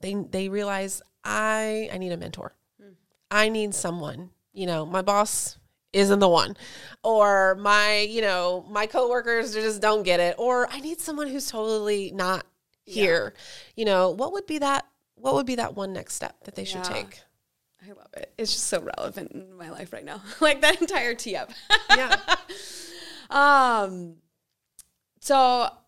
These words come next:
Speaker 2: for me, what I did was I looked at, um, so my company puts out, like, na-, like, nationally, um, like, the rankings of different advisors and
Speaker 1: Yeah.
Speaker 2: like, the different organizations and the different specialties.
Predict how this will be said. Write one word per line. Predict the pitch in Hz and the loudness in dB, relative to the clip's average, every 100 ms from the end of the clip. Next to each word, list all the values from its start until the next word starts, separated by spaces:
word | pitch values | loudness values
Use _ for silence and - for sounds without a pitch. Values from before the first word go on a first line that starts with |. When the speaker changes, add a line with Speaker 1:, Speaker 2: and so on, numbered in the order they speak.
| _ _ - | _ _ -12
Speaker 2:
for | - 254 | -4 -4
me, | 240 269 220 180 | -2 -2 -2 -2
what | 185 185 | -2 0
I | 190 | 0
did | 214 180 151 170 | 0 -2 -2 -2
was | 175 | -4
I | 175 170 175 | -2 -2 -2
looked | 175 170 - - | -4 -6 -10 -4
at, | 170 156 139 - _ - | 0 0 -2 -8 _ -10
um, | 170 151 104 107 - _ _ _ _ _ _ _ - - _ _ _ | -6 -4 -6 -10 -20 _ _ _ _ _ _ _ -20 -20 _ _ _
so | - 185 | -18 -6
my | 170 | -4
company | 175 190 170 165 156 | -4 -4 -4 -2 -2
puts | 160 - 202 180 | -4 -6 -4 0
out, | 170 160 - _ _ | 2 0 -2 _ _
like, | 175 151 180 | -8 -8 -8
na-, | 160 170 175 | -10 -10 -8
like, | 175 165 | -8 -6
nationally, | 175 160 165 170 165 156 160 165 | -6 -4 -4 -6 -4 -4 -4 -6
um, | - 170 165 147 131 - _ | -6 -4 -4 -6 -10 -16 _
like, | 165 151 - _ | -8 -8 -10 _
the | 175 | -8
rankings | 165 165 160 165 160 160 | -4 -4 -4 -6 -4 -6
of | 156 | -8
different | 165 156 156 | -12 -10 -10
advisors | 160 151 156 160 156 156 156 | -8 -8 -6 -6 -6 -6 -6
and | 156 | -4
Speaker 1:
Yeah. | 156 | -4
Speaker 2:
like, | 156 156 | -6 -10
the | 165 | -10
different | 165 160 151 | -10 -8 -8
organizations | 151 156 160 156 151 156 170 156 156 151 | -8 -6 -6 -6 -8 -8 -8 -8 -8 -8
and | 156 | -12
the | |
different | 156 160 160 | -16 -16 -12
specialties. | - - 151 160 160 160 156 156 156 | -12 -10 -8 -8 -8 -8 -6 -4 -4